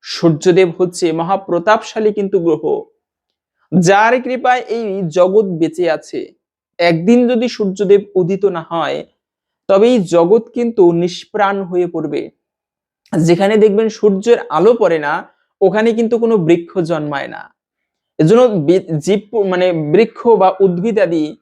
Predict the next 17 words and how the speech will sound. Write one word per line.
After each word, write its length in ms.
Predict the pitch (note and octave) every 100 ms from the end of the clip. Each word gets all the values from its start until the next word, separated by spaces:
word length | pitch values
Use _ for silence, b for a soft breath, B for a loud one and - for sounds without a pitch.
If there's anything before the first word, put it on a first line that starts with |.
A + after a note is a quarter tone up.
| _ _ -
বেঁচে 300 | C#3+ F3 G3
থাকতে 380 | A3 A3+ A3+ A3+
গেলে 180 | G#3+ A3+
সূর্যের 480 | A3+ F#3 F3 G3 G3 -
আলো 260 | C#3 D#3
প্রয়োজন। 460 | D#3 D#3 D3 D3 G1+ - _ _ _ _
এজন্য 260 | D#3+ F3+ A#3+
সূর্য 340 | - A#3+ G#3 C#4
গ্রহ 180 | B3 C4 B3+
আমাদের 320 | A#3+ A3+ A3+
বেঁচে 260 | G3 G3+
থাকার 360 | G#3 A3 G#3 F#3
জন্য 220 | F#3 F3+ D#3+ D#3+ - _ -
অপরিসীম 680 | E3+ F3 G3 G#3+ A3 A3+ F#3
ভূমিকা 360 | E3 F#3+ F#3+
পালন 360 | F3 C#3+ D3 D3+
করছে। 360 | C#3+ D3 -